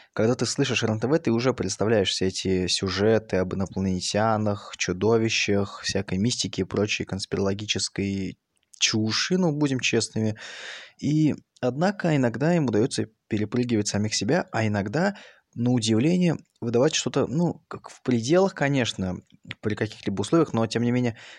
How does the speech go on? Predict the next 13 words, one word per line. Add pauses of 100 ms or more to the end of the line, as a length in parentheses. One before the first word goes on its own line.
(160)
что-то (200)
адекватное. (180)
Ну, (580)
если,
конечно,
в
принципе,
конспирологию
можно
принимать
за
что-то
адекватное,